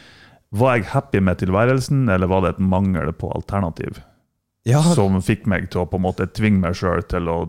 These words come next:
Speaker 1: tro at jeg var happy. Jeg vet ikke. Det er et vanskelig spørsmål det der. Men jeg har en tendens til å se på andre som sier de er happy, og se, ja, er du egentlig det?
Speaker 2: Ja, ikke sant.
Speaker 1: Er du egentlig det?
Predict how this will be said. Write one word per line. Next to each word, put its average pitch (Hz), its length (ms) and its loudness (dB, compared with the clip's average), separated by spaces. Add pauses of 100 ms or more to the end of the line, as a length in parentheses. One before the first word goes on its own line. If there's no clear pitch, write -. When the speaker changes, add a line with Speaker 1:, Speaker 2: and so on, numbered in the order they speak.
(120)
Speaker 1:
tro 87 260 -6
at 82 100 -10
jeg 87 140 -6
var 85 200 -6
happy. - 200 -8
Jeg 139 140 2
vet 143 180 2
ikke. - 220 -6 (100)
Det 123 80 2
er 107 60 2
et 101 40 -2
vanskelig 127 300 0
spørsmål - 400 -4
det - 60 -4
der. - 100 -4 (260)
Men 120 180 0 (180)
jeg 117 100 4
har 127 100 4
en 117 60 2
tendens 110 300 0
til 90 100 -2
å 92 40 -4
se 104 200 0
på - 240 -2
andre 98 380 2 (340)
som 98 160 -2
sier 107 240 0
de 85 80 0
er 92 80 0
happy, 87 320 -2 (600)
og 95 420 2 (680)
se, 98 220 -2 (100)
ja, - 140 -10 (200)
er 90 140 -2
du - 80 -8
egentlig - 320 -10
det? - 80 -16 (220)
Speaker 2:
Ja, 117 180 0
ikke 95 180 -6
sant. 90 220 -6
Speaker 1:
Er 110 80 4
du 90 80 0
egentlig 87 400 -4
det? - 120 -10